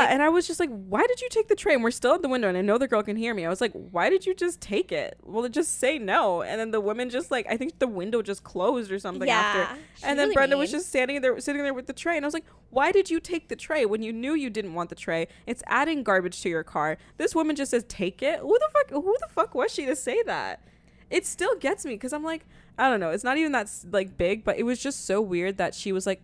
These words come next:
Speaker 2: "Just take it," 'cause she could see that Brenda was hesitating, you know? Like, I think it was that energy.
Speaker 1: I think it was 'cause I felt like I was in the middle. Ashley's like, "We don't need it." And I was like,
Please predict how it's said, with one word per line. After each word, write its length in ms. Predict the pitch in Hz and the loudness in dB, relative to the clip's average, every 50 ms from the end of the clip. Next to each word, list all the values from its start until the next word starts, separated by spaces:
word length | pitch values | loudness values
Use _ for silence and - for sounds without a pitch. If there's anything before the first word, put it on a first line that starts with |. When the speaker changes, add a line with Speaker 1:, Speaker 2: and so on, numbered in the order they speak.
| - - - | -16 -8 -4
Speaker 2:
"Just 200 | - 285 - - | -2 -2 -2 -2
take 200 | - 208 165 - 170 | -4 -4 -4 -2 -4
it," 100 | 147 - | -4 -4
'cause 100 | - 208 | -4 -4
she 120 | - 247 | -4 -4
could 160 | 214 240 196 - | -4 -4 -4 -6
see 300 | - - - 208 202 196 | -8 -8 -6 -4 -2 0
that 160 | 185 175 165 | 0 0 0
Brenda 280 | - 175 175 180 185 180 | 2 0 0 2 2 0
was 220 | 175 175 175 - _ - - | 0 0 -2 -4 _ -20 -16
hesitating, 760 | - 214 226 214 202 - 202 - - 226 170 156 143 147 156 | -8 -4 -4 -2 -2 -4 -6 -6 -4 -4 -4 -4 -6 -8 -8
you 80 | 165 170 | -8 -6
know? 260 | 165 170 175 190 214 | -4 -2 -2 0 0
Like, 200 | 214 196 175 175 | 0 -2 -2 -2
I 100 | - 175 190 | -4 -4 -4
think 200 | - 202 208 196 | -4 -4 -6 -4
it 60 | 196 | -6
was 80 | 196 190 | -4 -4
that 180 | 190 175 - - | -4 -4 -4 -4
energy. 640 | - 147 151 180 196 214 220 240 262 277 294 330 403 - - - - - - - _ - | -6 -6 -4 -4 -4 -4 -4 -6 -8 -6 -6 -6 -8 -8 -12 -20 -20 -20 -20 -20 _ 0
Speaker 1:
I 100 | 320 311 302 | 2 2 2
think 220 | 302 320 339 349 | 2 0 0 0
it 80 | 403 453 | 2 2
was 120 | 508 494 - | 2 0 -2
'cause 120 | - - | -4 -4
I 120 | 349 381 | -4 -4
felt 180 | 359 - 277 247 | -4 -4 -4 -4
like 140 | 277 277 277 | -4 -2 -2
I 80 | 285 | -4
was 100 | 277 269 | -4 -4
in 60 | 277 262 | -6 -8
the 60 | 220 | -6
middle. 200 | 208 196 202 214 | -6 -4 -4 -2
Ashley's 320 | - - 226 240 - 262 247 | -2 -2 -4 -4 -6 -8 -8
like, 140 | 247 247 | -8 -8
"We 100 | 240 233 | -8 -6
don't 200 | 202 220 214 - | -4 -4 -4 -6
need 180 | - 175 170 175 | -6 -10 -8 -6
it." 40 | 196 | -6
And 140 | 208 208 202 | -6 -6 -8
I 40 | |
was 80 | 214 - | -10 -10
like, 100 | 269 262 | -10 -12